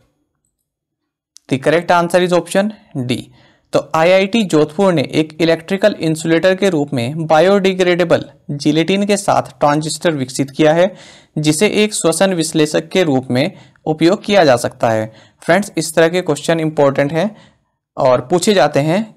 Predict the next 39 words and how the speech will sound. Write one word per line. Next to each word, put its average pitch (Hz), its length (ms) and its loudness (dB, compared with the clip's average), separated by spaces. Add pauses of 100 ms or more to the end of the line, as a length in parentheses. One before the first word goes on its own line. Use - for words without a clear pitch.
ये 135 240 0
जो 143 200 2
भी 170 180 0
आईआईटी 143 520 2
वगैरह 143 340 4
अपना 143 260 -2
शोध 139 360 0
करते 135 300 0
हैं 139 140 -2
या 135 160 4
फिर 143 140 -4
कोई 147 200 0
इन्वेंशन 127 520 -2
करते 123 300 -2
हैं, 180 240 -4 (300)
तो 147 80 2
ये 151 80 4
क्वेश्चन 156 340 0
आपके 131 240 0
लिए 180 120 2
काफ़ी 170 280 0
इंपॉर्टेंट 127 480 -4
है। 123 140 -6 (360)
इसकी - 320 -6
अलग 147 280 2
से 185 420 -2
वीडियो 143 360 2
भी 165 100 0
हमने 160 220 0
प्रोवाइड 135 440 -2
की 151 180 -6
हुई 143 220 0
है 143 80 2
आपको 135 340 0
जनवरी 139 400 0
से 156 100 0
लेके 151 220 0
अक्टूबर 143 500 0
की, 170 200 -2